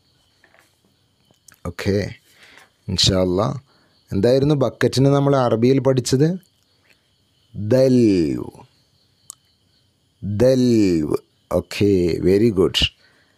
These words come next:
നല്ല കുട്ടികളായി എല്ലാവരും പഠിക്കുക.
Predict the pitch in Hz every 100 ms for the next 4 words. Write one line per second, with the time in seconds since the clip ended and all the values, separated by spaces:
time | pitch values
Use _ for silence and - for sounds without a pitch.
0 | - - _ _ - 82 92 110 113 104
1 | 85 104 98 92 92 85 87 87 101 107
2 | 107 104 92 80 85 - 92 110